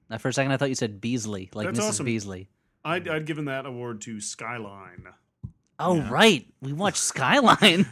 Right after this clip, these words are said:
Speaker 2: See, that's
Speaker 1: Okay,
Speaker 2: the, that's
Speaker 1: I'm
Speaker 2: the
Speaker 1: gonna,
Speaker 2: reaction I was hoping
Speaker 1: <laughs> I'm
Speaker 2: for.
Speaker 1: gonna have to give it to Skyline also.
Speaker 2: <laughs>
Speaker 1: I kind of forgot that existed.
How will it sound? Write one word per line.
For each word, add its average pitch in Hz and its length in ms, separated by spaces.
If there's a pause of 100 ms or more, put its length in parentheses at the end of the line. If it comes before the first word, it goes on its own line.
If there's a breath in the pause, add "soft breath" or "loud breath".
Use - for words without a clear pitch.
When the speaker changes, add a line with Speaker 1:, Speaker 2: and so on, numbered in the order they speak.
(200)
Speaker 2:
See, 143 100
that's 165 140
Speaker 1:
Okay, 151 180
Speaker 2:
the, 170 100
that's 170 100
Speaker 1:
I'm 170 80
Speaker 2:
the 175 60
Speaker 1:
gonna, 175 100
Speaker 2:
reaction 170 340
I 156 80
was 147 120
hoping 139 240
Speaker 1:
<laughs> - 0
I'm - 40
Speaker 2:
for. 170 160
Speaker 1:
gonna 233 160
have 214 80
to 175 80
give 185 140
it 156 80
to 151 80
Skyline 139 460
also. 147 440 (300)
Speaker 2:
<laughs> - 280
Speaker 1:
I 135 100
kind 165 200
of 139 60
forgot 147 260
that 139 80
existed. 120 560